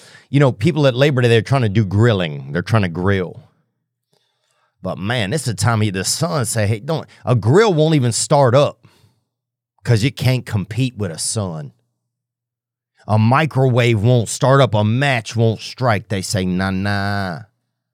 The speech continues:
Come on, man. I, I, how you expect me to compete with this boss man? With this Suge Knight in the sky up there?"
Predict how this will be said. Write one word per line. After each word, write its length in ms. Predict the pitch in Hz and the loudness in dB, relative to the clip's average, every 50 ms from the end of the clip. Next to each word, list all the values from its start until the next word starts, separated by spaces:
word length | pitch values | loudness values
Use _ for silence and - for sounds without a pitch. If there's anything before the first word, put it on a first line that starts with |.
| _ _ _ _ _ _ _ _ _ _ _ _ _ _ | _ _ _ _ _ _ _ _ _ _ _ _ _ _
Come 240 | - 101 95 98 95 | -8 -6 -4 -2 -2
on, 380 | 92 90 87 87 82 76 76 | -2 -2 -4 -6 -6 -8 -8
man. 320 | 78 82 82 87 95 101 101 | -8 -6 -4 -4 -2 -2 -2
I, 160 | 95 110 113 | -4 -4 -6
I, 240 | - - - - - - _ _ _ _ _ _ _ _ _ _ _ _ _ _ _ _ | -6 -8 -8 -8 -10 -16 _ _ _ _ _ _ _ _ _ _ _ _ _ _ _ _
how 140 | - - 104 | -8 -4 -2
you 220 | 113 104 104 101 95 | 0 2 2 2 0
expect 460 | 87 - - - - 104 104 - 107 | -2 -4 -8 -4 -2 -2 -2 0 -2
me 120 | 110 107 | -4 -4
to 80 | 90 90 | -4 -4
compete 480 | - - 110 98 - 98 117 120 98 | -4 -4 -4 -4 -2 -2 -2 -2 -2
with 180 | 82 95 95 - | -2 -6 -4 -4
this 220 | 113 107 92 78 | -4 -4 -4 -6
boss 500 | 85 80 - 110 101 101 92 85 - - | -6 -4 -2 0 0 0 -2 -4 -6 -8
man? 540 | - 92 92 92 90 85 82 80 71 67 67 - _ _ _ _ _ _ _ _ _ _ _ _ _ _ _ _ _ _ _ _ _ _ _ _ _ _ _ - | -6 -6 -4 -4 -4 -6 -8 -8 -10 -12 -14 -18 _ _ _ _ _ _ _ _ _ _ _ _ _ _ _ _ _ _ _ _ _ _ _ _ _ _ _ -4
With 240 | 90 107 107 - - | -2 -2 -2 -2 -2
this 200 | 120 110 98 - | -4 -4 -4 -4
Suge 540 | - - - - - 131 135 123 117 98 85 | -6 -8 -6 -2 0 2 2 2 2 0 0
Knight 380 | 104 101 101 98 107 104 92 | -2 0 0 2 2 2 0
in 160 | 98 95 92 | 0 -2 -2
the 100 | 92 87 | -4 -4
sky 640 | 78 - - - - - 113 104 107 101 95 95 90 85 | -4 -4 -6 -4 -2 0 0 2 2 2 2 0 0 -2
up 220 | 82 78 - _ | -4 -6 -8 _
there?" 420 | - 82 82 80 73 65 67 - | -8 -8 -8 -8 -8 -10 -14 -18